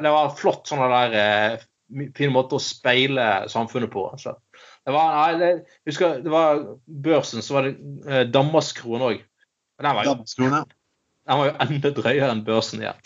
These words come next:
Speaker 1: <laughs> Men det var jo liksom de som var litt, litt, eh, lavere fungerende enn, eh, enn,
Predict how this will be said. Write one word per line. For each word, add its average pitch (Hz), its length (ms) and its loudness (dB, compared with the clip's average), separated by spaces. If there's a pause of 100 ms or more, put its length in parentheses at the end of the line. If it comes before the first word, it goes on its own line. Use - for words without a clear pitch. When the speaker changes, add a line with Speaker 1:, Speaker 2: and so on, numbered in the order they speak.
(160)
Speaker 1:
<laughs> - 280 -20
Men - 80 4
det - 800 -6
var 143 80 2
jo 143 80 0
liksom 143 280 -2
de 139 140 0
som 127 220 0
var 123 160 4
litt, 127 120 -6 (200)
litt, 139 400 -4
eh, 110 240 0 (360)
lavere 127 360 2
fungerende 104 540 0
enn, 117 80 -6
eh, 107 400 2
enn, 110 160 -6